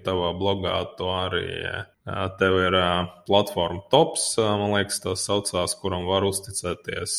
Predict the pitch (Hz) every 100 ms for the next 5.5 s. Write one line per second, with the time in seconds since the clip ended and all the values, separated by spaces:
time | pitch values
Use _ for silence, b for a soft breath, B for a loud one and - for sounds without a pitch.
0 | - - 87 - 87 95 _ - 95 95
1 | - - 104 98 92 90 87 87 87 90
2 | 92 87 90 85 120 156 143 107 101 98
3 | - 95 95 - - _ - - - 165
4 | 143 113 107 107 113 110 110 110 - 131
5 | 131 110 104 107